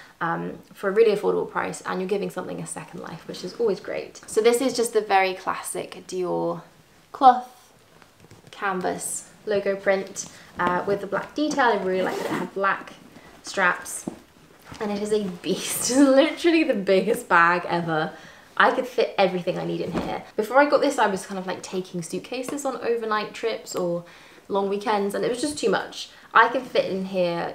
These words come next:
you know, my skincare bag, my makeup bag, a couple of outfits, maybe a pair of shoes, laptop, electricals, <laughs> things like that. So, uh, it's a really great size. It's not huge, but it is just enough. I don't know what the original pricing of this was, but I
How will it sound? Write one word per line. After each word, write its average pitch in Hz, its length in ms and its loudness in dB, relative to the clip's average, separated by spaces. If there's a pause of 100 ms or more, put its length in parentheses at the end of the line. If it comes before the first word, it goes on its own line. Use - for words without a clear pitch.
you 190 100 -6
know, 165 300 -6
my 165 340 -10
skincare 269 440 0
bag, 214 240 0
my 180 80 -6
makeup 185 420 -6
bag, 180 380 -4
a - 40 -20
couple 208 360 -10
of 233 60 -4
outfits, 233 720 -4 (340)
maybe 170 180 -6
a 220 40 -4
pair 247 240 -10
of 247 80 -12
shoes, 226 680 0 (280)
laptop, 180 640 2 (280)
electricals, 175 760 -6
<laughs> - 20 -10
things - 300 -10
like 185 160 -4
that. 175 240 -2
So, 185 160 2
uh, - 320 -6 (100)
it's 208 140 -2
a 233 80 6
really 220 300 2
great - 240 -2
size. - 280 -4
It's - 140 -8
not 226 200 -2
huge, 247 380 -6
but 185 100 0
it 175 100 0
is 175 180 -6
just - 400 -12
enough. 165 640 -6
I 220 100 6
don't 240 240 6
know 311 120 2
what 269 120 4
the 240 140 0
original 202 320 0
pricing 185 500 -2
of 185 160 0
this 180 180 -2
was, 180 220 4
but 180 180 -4
I 220 720 4